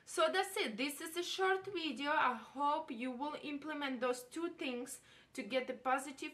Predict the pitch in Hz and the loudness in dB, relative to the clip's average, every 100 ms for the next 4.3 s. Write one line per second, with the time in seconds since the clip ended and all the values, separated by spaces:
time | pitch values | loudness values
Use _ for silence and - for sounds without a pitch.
0 | - 247 220 214 - 262 190 190 - - | -6 -2 -2 -4 -6 -6 -2 -2 -2 -4
1 | - - - _ _ _ _ _ - 247 | -20 -20 -20 _ _ _ _ _ -6 -4
2 | 269 302 320 330 359 349 - 277 - - | -2 -4 0 2 2 0 -2 -2 0 4
3 | 311 302 277 262 240 214 214 233 214 202 | 4 4 0 0 0 0 -2 -4 -4 -4
4 | - 208 202 | -4 -4 -4